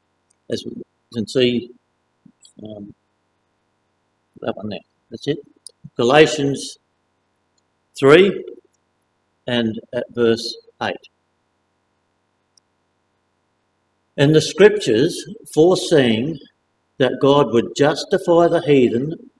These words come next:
through faith, preached before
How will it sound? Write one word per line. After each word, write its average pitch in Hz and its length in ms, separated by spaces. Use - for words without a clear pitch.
through 170 500
faith, 127 540
preached 190 440
before 170 720